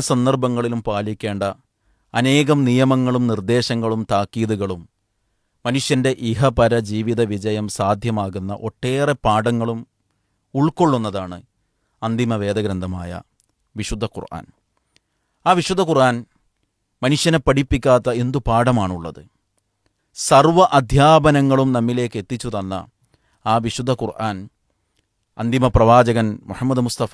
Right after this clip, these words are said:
സ്വല്ലല്ലാഹു അലൈഹി വസല്ലമയിലേക്ക് അള്ളാഹു അവതരിപ്പിച്ചു കൊടുക്കുമ്പോൾ തുടങ്ങിയത് "ഇഖ്റ" എന്ന് പറഞ്ഞുകൊണ്ടാണ്. വായിക്കുക. വായന എന്നത്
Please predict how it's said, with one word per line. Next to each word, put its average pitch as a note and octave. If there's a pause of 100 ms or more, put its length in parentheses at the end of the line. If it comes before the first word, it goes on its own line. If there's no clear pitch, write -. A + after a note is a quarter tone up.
(120)
സ്വല്ലല്ലാഹു A2
അലൈഹി A2+
വസല്ലമയിലേക്ക് G#2 (200)
അള്ളാഹു B2+ (100)
അവതരിപ്പിച്ചു C#3
കൊടുക്കുമ്പോൾ G2 (800)
തുടങ്ങിയത് A2+ (480)
"ഇഖ്റ" - (420)
എന്ന് G#2
പറഞ്ഞുകൊണ്ടാണ്. F#2 (560)
വായിക്കുക. G#2+ (920)
വായന E3
എന്നത് B2